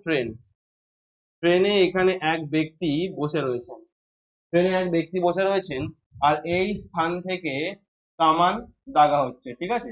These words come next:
এখান থেকে গুল-, কামান দাগা হচ্ছে, ঠিক আছে? এই জায়গা থেকে যদি ট্রেনটা এখানে বসে আছে, কিন্তু ব্যক্তিরা যাচ্ছে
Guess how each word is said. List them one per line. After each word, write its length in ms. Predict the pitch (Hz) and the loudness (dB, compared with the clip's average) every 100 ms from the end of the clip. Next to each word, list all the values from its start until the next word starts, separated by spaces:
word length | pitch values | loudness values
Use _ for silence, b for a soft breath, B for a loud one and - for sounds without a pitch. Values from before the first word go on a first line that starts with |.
| - | -12
এখান 160 | 147 160 | -8 -6
থেকে 140 | 165 190 147 | -4 -6 -6
গুল-, 220 | 147 147 _ _ - | -6 -6 _ _ -4
কামান 220 | 160 151 135 | -2 0 0
দাগা 160 | 120 113 | 0 -4
হচ্ছে, 200 | 110 120 | -6 -6
ঠিক 100 | 175 190 | 0 2
আছে? 120 | 208 - _ _ _ _ _ _ _ _ - | 2 0 _ _ _ _ _ _ _ _ 2
এই 260 | 180 208 240 185 | 4 4 2 2
জায়গা 320 | 190 180 180 185 202 | 6 6 6 4 2
থেকে 220 | 190 160 156 214 - 147 | 0 2 2 0 -6 -4
যদি 140 | 160 185 | -4 2
ট্রেনটা 320 | 180 180 185 196 | 2 4 2 2
এখানে 200 | 175 190 196 | 2 2 2
বসে 160 | 185 190 190 | 2 4 2
আছে, 120 | 156 180 | 2 -4
কিন্তু 160 | 180 143 | -6 0
ব্যক্তিরা 320 | 165 165 180 190 | 0 4 6 6
যাচ্ছে 200 | 180 180 | 6 4